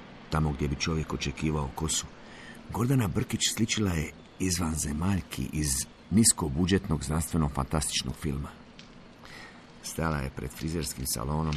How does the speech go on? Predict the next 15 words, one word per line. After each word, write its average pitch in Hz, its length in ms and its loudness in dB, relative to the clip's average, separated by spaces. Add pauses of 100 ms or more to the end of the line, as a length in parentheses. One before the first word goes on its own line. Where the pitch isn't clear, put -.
Gentileca, 71 680 -4 (720)
čekajući 73 640 -4
da 69 120 -6
ju 69 80 -4
se 80 200 0
boja 73 400 -2 (280)
primi 73 300 -2
za 73 160 -2
pramenove. 73 560 -2 (560)
Prstima 120 500 2 (200)
preludirala 104 580 4
po 87 160 -2
zaslonu 101 440 2
mobitela 101 540 2 (180)
i 80 80 -2